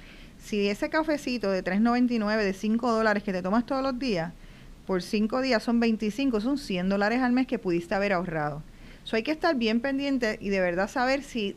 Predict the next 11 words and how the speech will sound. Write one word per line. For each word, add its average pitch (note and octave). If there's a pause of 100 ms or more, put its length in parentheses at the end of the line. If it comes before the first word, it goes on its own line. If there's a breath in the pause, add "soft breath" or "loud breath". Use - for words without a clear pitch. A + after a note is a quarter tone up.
donde F#3
estamos A#3 (280)
invirtiendo, A3+
gastando G3+
nuestro C4
dinero C4+
es F3+
en G#3
el G#3+
lugar E3 (120)
correcto. D3+